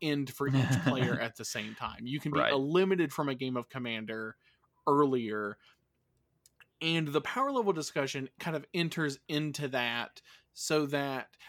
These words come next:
Speaker 1: would, would you say, uh, uh, Daniel or Josh, would you say that that is so that more games, like, can end for everybody closer to the same time?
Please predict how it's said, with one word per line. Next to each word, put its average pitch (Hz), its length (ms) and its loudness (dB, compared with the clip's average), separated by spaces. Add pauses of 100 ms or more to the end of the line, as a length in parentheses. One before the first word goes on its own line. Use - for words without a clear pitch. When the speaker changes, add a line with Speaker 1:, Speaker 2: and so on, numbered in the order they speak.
Speaker 1:
would, 214 220 6
would 226 220 2
you 247 140 0
say, 226 500 0
uh, 170 200 2 (180)
uh, 156 200 4
Daniel 160 340 0
or 151 40 0
Josh, 156 220 -2
would 147 160 -2
you 196 80 0
say 233 160 0
that 196 180 2
that 170 240 -2
is 156 400 0
so 160 440 2
that 160 200 0
more 156 360 -2
games, 151 640 -4
like, 143 320 -2 (340)
can 165 400 0 (100)
end 151 320 0
for - 240 -4
everybody 139 680 2
closer 160 600 2
to 180 320 -4
the 180 160 -2
same 160 320 -4
time? 170 440 -4